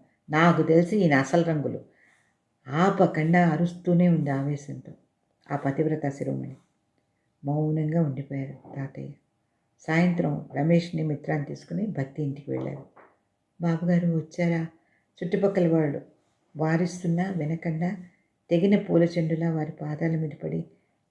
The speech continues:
అచేతనురాలైపోయింది భక్తి. నిర్లిప్తంగా చూస్తూ ఊరుకున్నారు ఆయన. రమేష్ మిత్రలకి దుఃఖం ఆగలేదు.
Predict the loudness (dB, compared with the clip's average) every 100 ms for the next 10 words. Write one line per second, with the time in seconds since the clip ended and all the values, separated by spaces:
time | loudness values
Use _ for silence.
0 | -10 -2 2 2 4 4 2 0 -2 -6
1 | -6 -6 -6 -8 -12 -14 -20 _ _ _
2 | _ _ _ _ -6 0 2 0 2 0
3 | 0 -2 -6 -10 -8 -10 -10 -10 -10 -10
4 | -10 -12 -16 _ _ _ _ _ _ -2
5 | 2 4 2 0 -2 -2 -4 -6 -4 -6
6 | -6 -6 -6 -6 -8 -10